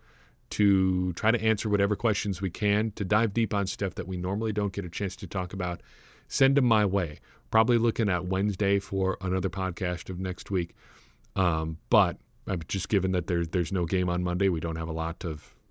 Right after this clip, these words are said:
stuff to talk about this weekend. But, um, I would be happy to take your questions on whatever you can think of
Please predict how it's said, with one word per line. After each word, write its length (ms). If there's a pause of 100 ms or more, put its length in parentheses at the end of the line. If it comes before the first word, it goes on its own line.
(680)
stuff 280
to 80
talk 240
about 220
this 180
weekend. 340
But, 240 (680)
um, 540 (320)
I 100
would 160
be 140
happy 400
to 80
take 260
your 80
questions 460
on 160
whatever 260
you 160
can 200
think 280
of 300